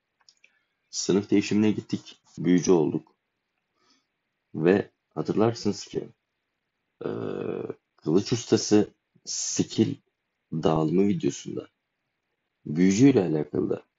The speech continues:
skill'leriyle, yetenekleriyle alakalı bir video çekeceğimi söylemiştim. Direkt becerilerimize gelecek olursak, ben daha önceden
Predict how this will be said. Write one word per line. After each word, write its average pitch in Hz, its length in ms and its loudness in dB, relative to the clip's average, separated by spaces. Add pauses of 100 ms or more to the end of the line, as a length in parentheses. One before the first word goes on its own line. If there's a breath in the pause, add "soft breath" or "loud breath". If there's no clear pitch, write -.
skill'leriyle, 87 800 2
yetenekleriyle 80 640 2
alakalı 76 360 -2
bir 80 140 0
video 95 220 0
çekeceğimi - 400 -2
söylemiştim. - 540 0 (1800 soft breath)
Direkt 110 300 6 (280)
becerilerimize 80 640 4
gelecek 78 320 -4
olursak, - 420 -8
ben 85 220 0
daha 87 220 0
önceden 85 400 -2